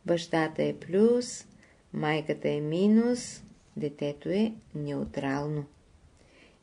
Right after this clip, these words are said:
Или пък имате два минуса и един плюс. Детето трябва да бъде в хармония или с майката, или с бащата.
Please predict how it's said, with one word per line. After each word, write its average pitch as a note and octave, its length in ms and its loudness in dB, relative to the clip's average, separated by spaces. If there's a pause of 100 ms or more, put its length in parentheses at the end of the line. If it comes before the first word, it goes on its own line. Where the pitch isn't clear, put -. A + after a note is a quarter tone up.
Или G#3 280 6
пък A3 160 4 (100)
имате F3 460 2
два D3+ 460 -2
минуса - 720 -4 (140)
и E3 140 0
един C#3+ 260 -2
плюс. - 540 -8
Детето F3+ 440 4
трябва D#3+ 300 2
да D#3 100 0
бъде D3+ 220 0
в - 120 -16
хармония D#3 680 -2 (420)
или A#3 260 4
с D#4+ 100 -4
майката, D#4 440 2
или C#3+ 220 4
с - 100 -10
бащата. - 540 -8